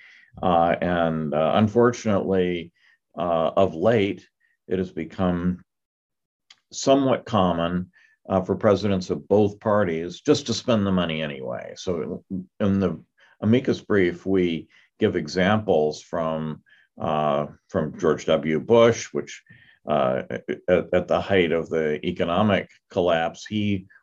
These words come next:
went to Congress to, uh, ask for bailout money for the automobile companies, uh, just along, along with the banks. And Congress said no. They,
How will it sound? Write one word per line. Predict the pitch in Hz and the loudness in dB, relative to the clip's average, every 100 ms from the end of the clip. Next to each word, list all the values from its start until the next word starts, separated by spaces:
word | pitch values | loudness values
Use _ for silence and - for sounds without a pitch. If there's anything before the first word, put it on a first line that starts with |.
| - | -2
went | 107 98 | -2 0
to | 90 | -4
Congress | 98 95 90 85 85 - - | 0 0 2 0 -2 -6 -6
to, | 90 85 85 80 _ _ _ - | -2 0 -2 -4 _ _ _ -8
uh, | 80 80 73 | -4 -2 0
ask | 85 85 - - | 0 -2 -4 -12
for | - 76 | -6 -4
bailout | 73 90 107 95 80 - | 0 2 4 2 0 -4
money | 85 82 80 76 | -4 -4 -4 -6
for | 82 78 | -6 -4
the | 80 | -2
automobile | 80 110 104 73 78 73 | 2 2 2 0 -2 -2
companies, | - 78 - 69 71 80 110 - _ _ _ - | -2 -8 -6 -8 -4 -4 -4 -8 _ _ _ -8
uh, | 82 | -4
just | 78 85 78 - | -4 -4 -4 -2
along, | 76 78 - | -2 0 -2
along | 82 80 82 78 | -2 -2 -2 -4
with | - | -6
the | 76 | 0
banks. | 95 104 95 90 76 | 2 4 2 -2 -8
And | 71 | -10
Congress | 73 92 90 82 - | -4 0 0 -2 -2
said | 87 76 | -2 0
no. | 92 123 110 101 | 2 4 6 4
They, | 87 82 82 | 4 0 -2